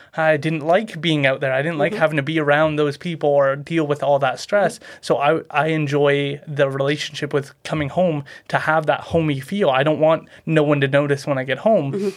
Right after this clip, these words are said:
Speaker 1: And so being able to develop those, those relationships and being able to have those conversations of saying, like, "Hey, like, you being on your laptop and not even noticing I walked in, I don't like that. Like,
Speaker 2: Yeah.
Speaker 1: I need to know that I'm, I'm glad to be home."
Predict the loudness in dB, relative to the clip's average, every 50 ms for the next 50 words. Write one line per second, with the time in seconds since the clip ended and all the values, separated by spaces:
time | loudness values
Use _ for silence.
0 | -8 _ 0 0 0 2 0 -2 -2 -2 -4 -4 -2 0 0 0 0 -2 -2 -2
1 | 0 0 2 2 0 0 0 0 0 0 -2 -6 -8 -12 -20 -20 -20 -8 _ 0
2 | 0 0 0 -2 -6 -6 -4 -2 0 2 2 2 2 0 -2 -2 -2 -4 -4 -2
3 | -2 -2 -2 -2 -2 -2 -2 -2 -2 -2 0 0 0 0 0 -4 -4 -2 -2 -2
4 | -2 -2 -2 -2 -2 -4 -2 -4 -6 -6 -6 -4 -2 0 0 0 0 -2 -4 -4
5 | -10 -20 -20 -20 -12 -4 0 0 0 2 2 2 2 2 0 -2 -4 -4 -2 -2
6 | -2 0 0 2 0 2 0 0 0 0 0 2 2 2 2 2 0 0 0 0
7 | 0 0 -2 0 0 0 -2 -2 -4 -4 -2 -2 -2 -2 -2 -2 -2 -2 0 0
8 | 2 2 2 2 2 2 -2 -2 -4 -8 -10 -10 -6 -2 0 2 2 4 4 4
9 | 2 2 0 -2 0 0 0 0 0 -4 -12 -20 -20 -10 _ 0 2 2 2 2
10 | 2 2 2 4 2 2 0 -2 -4 -6 -10 -12 -6 -2 0 0 0 0 -4 -6
11 | -6 -2 0 2 2 2 2 0 -2 -6 -12 -10 -10 -10 -4 -2 0 0 0 0
12 | -4 -8 -14 -20